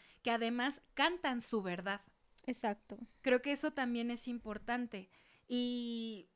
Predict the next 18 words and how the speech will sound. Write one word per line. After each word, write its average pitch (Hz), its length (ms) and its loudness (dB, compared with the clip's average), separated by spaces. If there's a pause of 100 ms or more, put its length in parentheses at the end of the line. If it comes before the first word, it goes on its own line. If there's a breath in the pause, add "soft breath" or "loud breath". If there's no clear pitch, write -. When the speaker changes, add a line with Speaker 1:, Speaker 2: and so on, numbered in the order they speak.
(100)
Speaker 1:
digo, 240 260 2
antes 262 320 2
de 277 80 -2
entrar 220 420 -4
ya 233 340 2 (260)
totalmente 254 720 2
de 214 180 -4
lleno 208 480 -2
a 202 100 -2
los 202 260 -4
corridos 226 540 -4
bélicos, 220 600 -4
solamente 294 960 0 (1000 soft breath)
resaltar 302 800 2
que 330 400 2 (200)
no 285 200 4
son 370 240 -2
nuevos. 392 460 0